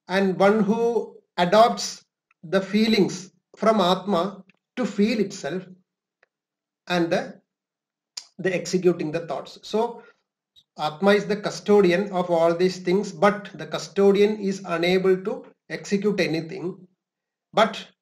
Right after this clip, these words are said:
Manas is the, you can say, the customer who brings out all these things into a practical situation,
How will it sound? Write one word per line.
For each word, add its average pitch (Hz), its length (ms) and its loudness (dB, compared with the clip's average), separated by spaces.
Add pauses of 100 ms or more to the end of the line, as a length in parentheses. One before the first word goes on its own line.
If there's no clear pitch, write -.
(320)
Manas 180 380 0
is 175 180 2
the, 190 320 -2
you 165 60 -14
can 170 200 -4
say, 165 200 -8
the 170 100 -8
customer 156 760 -4 (320)
who 233 420 -2 (840)
brings 240 360 4
out 202 280 4
all 180 260 4
these 180 220 0
things 185 340 -2
into 170 260 -4
a 220 40 -8
practical 175 560 -2
situation, - 480 -14